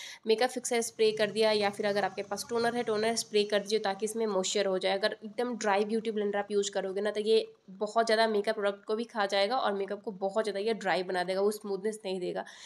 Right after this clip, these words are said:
इसीलिए ब्यूटी ब्लेंडर को थोड़ा कीजिए डैम। अब इससे जितने भी कंसीलर हमने लगा रखा है, उसे अच्छी तरीके से कीजिए ब्लेंड। अब देखिए कंसीलर ब्लेंड होने के बाद मेरा स्किन टोन कितना इवन दिख रहा है, पहले से कितना अच्छा लग रहा है।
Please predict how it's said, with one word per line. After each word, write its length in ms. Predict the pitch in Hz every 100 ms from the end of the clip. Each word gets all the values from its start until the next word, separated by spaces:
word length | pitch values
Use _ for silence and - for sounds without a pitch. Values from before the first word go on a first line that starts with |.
| - -
इसीलिए 340 | - 233 254 269
ब्यूटी 240 | 214 214
ब्लेंडर 300 | 214 208 208
को 100 | 208
थोड़ा 220 | 214 202
कीजिए 300 | 196 202 190
डैम। 420 | 185 190 202 247 247
अब 120 | -
इससे 320 | 240 - 262
जितने 320 | 214 214 247
भी 80 | 254
कंसीलर 400 | 247 214 220 220
हमने 220 | 208 214
लगा 260 | 202 190 190
रखा 220 | 202 214
है, 60 | 202
उसे 120 | 220
अच्छी 340 | - 254 -
तरीके 300 | 294 226 220
से 120 | 233
कीजिए 340 | 262 196 185 220
ब्लेंड। 320 | 196 185 180 - _ _ _ _ _ _ _ _ - - - -
अब 80 | 233
देखिए 200 | 254 277
कंसीलर 400 | 220 226 254 269
ब्लेंड 280 | 220 214
होने 200 | 226 214
के 140 | 214 220
बाद 260 | 202 208 208
मेरा 180 | 208 214
स्किन 280 | - 220
टोन 140 | 220 220
कितना 320 | 220 220 226 -
इवन 260 | 202 214 202
दिख 200 | 185 208
रहा 100 | 202
है, 80 | 196
पहले 240 | 202 220
से 140 | 233
कितना 320 | 254 214 214 214
अच्छा 280 | 196 -
लग 180 | 190 175
रहा 120 | 185
है। 60 | 190